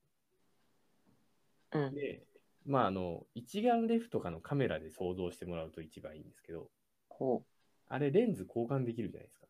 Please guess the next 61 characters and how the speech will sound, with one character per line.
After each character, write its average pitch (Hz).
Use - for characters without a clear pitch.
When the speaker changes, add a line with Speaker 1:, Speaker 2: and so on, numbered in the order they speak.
Speaker 2:
う 143
ん 117
う 123
ん 110
う 123
ん。 113
Speaker 1:
で、 127
あ 127
れ 175
っ 185
て 170
レ 202
ン 240
ズ 180
の 156
中 226
に 208
手 -
ブ 110
レ 120
補 110
正 85
が 80
入 80
っ -
て -
る -
の -
と、 113
Speaker 2:
う 147
ん。 143
Speaker 1:
カ -
メ 226
ラ 139
本 202
体 170
に 196
手 127
ブ 107
レ 110
補 110
正 90
が 82
入 90
っ -
て -
る -
っ -
て -
い -
う -
二 117
つ 117
が -
あ -
る -
ん -
で -
す -
よ 208
ね。 254